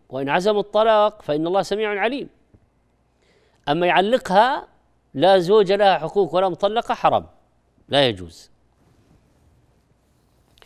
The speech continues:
اللعب بالزهر والنرد لا يجوز. طبعًا في أسئلة، آه، أخرى بعضها أسئلة خاصة وفيها، فيها نوع من الإحراج في عرضها.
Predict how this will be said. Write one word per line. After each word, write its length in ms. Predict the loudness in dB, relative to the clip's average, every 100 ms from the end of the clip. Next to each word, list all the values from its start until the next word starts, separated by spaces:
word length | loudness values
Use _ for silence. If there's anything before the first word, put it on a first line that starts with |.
| _ _ _ _ -4
اللعب 380 | 4 6 4 2
بالزهر 380 | -4 0 0 0
والنرد 380 | 0 0 -2 -2
لا 220 | -2 -2
يجوز. 460 | -2 -4 -6 -10 _ _ _ _ _ _
طبعًا 280 | -2 0 -2
في 260 | -4 -2
أسئلة، 560 | -2 -2 -2 2 2 2 -4 _ _
آه، 360 | -10 -8 -8 -10 -14 -16
أخرى 580 | -14 -10 -6 -6 0 0
بعضها 460 | 4 2 2 0 -2
أسئلة 260 | -4 -4
خاصة 580 | 0 2 0 0 -4 -4
وفيها، 460 | -6 -8 -4 -4 -4
فيها 420 | -8 -8 -6 -8
نوع 200 | -8 -10 -8
من 240 | -10 -12 -18 -20 -20 _ _
الإحراج 380 | -8 0 0 0
في 180 | -2 -2
عرضها. 520 | 0 0 -6 -6 -6